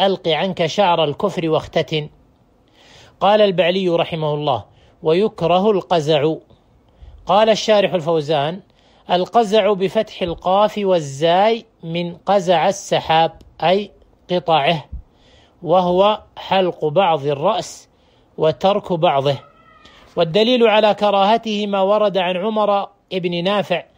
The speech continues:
عن أبيه عن ابن عمر رضي الله عنهما قال: "نهى رسول الله صلى الله عليه وسلم عن القزع".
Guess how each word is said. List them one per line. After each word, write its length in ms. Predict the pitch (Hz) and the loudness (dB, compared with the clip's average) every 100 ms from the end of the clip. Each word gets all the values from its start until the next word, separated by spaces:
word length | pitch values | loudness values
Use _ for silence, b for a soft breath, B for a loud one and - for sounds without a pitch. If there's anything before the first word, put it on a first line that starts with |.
| b b b | b b b
عن 200 | 147 175 | -4 -2
أبيه 440 | 175 180 214 202 180 | 0 -2 0 0 0
عن 140 | 185 | 0
ابن 180 | 175 165 | -2 -4
عمر 440 | 170 214 202 185 | -2 0 2 2
رضي 260 | 175 165 170 | 0 0 -2
الله 300 | 170 170 165 | 0 0 0
عنهما 640 | 165 170 175 185 202 208 - - | -2 -2 -2 0 0 -2 -6 -2
قال: 300 | 175 165 127 _ b b b b b b b | 0 2 -2 _ b b b b b b b
"نهى 340 | 185 190 220 226 | -2 2 2 4
رسول 400 | 214 208 226 208 | 2 2 -4 -4
الله 400 | 196 202 202 196 | 0 0 0 -2
صلى 300 | - 196 180 | -6 -4 -4
الله 380 | 175 190 175 | 0 0 2
عليه 240 | 170 180 175 | 0 0 -2
وسلم 500 | 151 - 180 196 185 | -2 -4 -4 -2 -2
عن 180 | 160 156 | -4 -4
القزع". 520 | 147 170 151 160 | -4 -2 0 -2